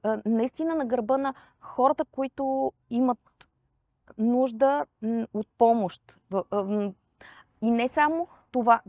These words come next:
Това е на гърба на хората, които наистина са изпаднали в такава ситуация,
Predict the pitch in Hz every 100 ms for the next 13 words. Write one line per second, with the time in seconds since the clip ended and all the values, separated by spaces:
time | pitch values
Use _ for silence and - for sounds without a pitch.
0 | - 208 262 302 294 254 196 220 233 285
1 | 247 - 247 277 - - 262 277 262 254
2 | - 285 285 277 269 269 277 - _ _
3 | _ _ _ _ _ _ _ _ _ _
4 | _ 233 - 269 285 294 330 277 - -
5 | 269 285 247 - 269 - 311